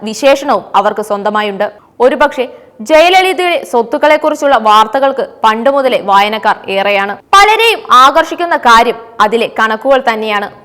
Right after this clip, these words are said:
ജൂഹി ചൗളയെ പോലെ ബിസിനസ് മേഖലയിലോ അല്ലെങ്കിൽ നിക്ഷേപത്തിലോ ആയിരുന്നില്ല ജയലളിത തന്റെ സമ്പാദ്യം ചിലവഴിച്ചത്, മറിച്ച് ആഭരണങ്ങളിലും മറ്റ് കാര്യങ്ങളിലുമാണ് അവർ തന്റെ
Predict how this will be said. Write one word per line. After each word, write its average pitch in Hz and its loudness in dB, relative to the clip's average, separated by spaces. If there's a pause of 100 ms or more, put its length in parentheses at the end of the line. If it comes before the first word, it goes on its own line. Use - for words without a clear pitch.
(600)
ജൂഹി 311 2
ചൗളയെ 349 4
പോലെ 294 2 (280)
ബിസിനസ് 330 -2
മേഖലയിലോ 311 0 (380)
അല്ലെങ്കിൽ 381 0 (160)
നിക്ഷേപത്തിലോ 320 0 (200)
ആയിരുന്നില്ല 240 0 (240)
ജയലളിത 226 0 (120)
തന്റെ 220 -4 (300)
സമ്പാദ്യം 214 0 (420)
ചിലവഴിച്ചത്, 226 -2 (360)
മറിച്ച് 359 2 (180)
ആഭരണങ്ങളിലും 294 0 (140)
മറ്റ് 220 -4 (200)
കാര്യങ്ങളിലുമാണ് 240 2 (180)
അവർ 208 -2 (100)
തന്റെ 202 -6